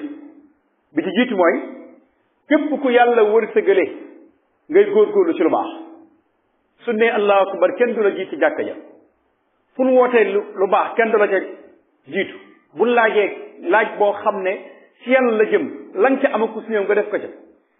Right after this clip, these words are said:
Jëf yu mel noonu ku Yàlla wërsëgale di la tawfiixale nga, nga koy nangoo jëf rek, yaa nga ci yoon la.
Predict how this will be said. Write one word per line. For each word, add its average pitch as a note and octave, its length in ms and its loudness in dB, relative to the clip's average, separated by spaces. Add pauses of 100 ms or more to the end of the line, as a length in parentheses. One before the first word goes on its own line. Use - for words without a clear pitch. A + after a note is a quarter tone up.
(180)
Jëf C#4 180 2
yu C4 80 2
mel B3+ 180 2
noonu G#3+ 200 -4
ku C4 60 -4
Yàlla C4+ 300 2
wërsëgale A3 640 0
di A#3 80 0
la A#3 100 4 (180)
tawfiixale A3+ 520 2
nga, A3 120 0 (120)
nga G3 140 -4
koy A#3 180 2
nangoo B3+ 300 2
jëf G#3 100 -2
rek, F3+ 160 0 (580)
yaa D#3+ 140 2
nga C3+ 120 -6
ci D3 60 -8
yoon A2 180 -8
la. - 80 -16